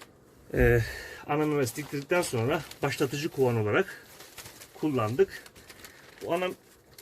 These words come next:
memesinin daha fazla süt ile beslenip ana arının daha güçlü olarak çıkması için ne yapabiliriz?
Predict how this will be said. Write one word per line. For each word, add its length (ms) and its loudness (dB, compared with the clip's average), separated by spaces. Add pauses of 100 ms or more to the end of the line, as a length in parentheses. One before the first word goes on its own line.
(120)
memesinin 600 0
daha 180 4
fazla 360 0
süt 300 -6
ile 220 0
beslenip 500 -2
ana 140 -4
arının 340 -4
daha 200 -4 (960)
güçlü 300 2
olarak 320 2 (480)
çıkması 480 -4
için 320 0 (1900)
ne 80 2
yapabiliriz? 800 0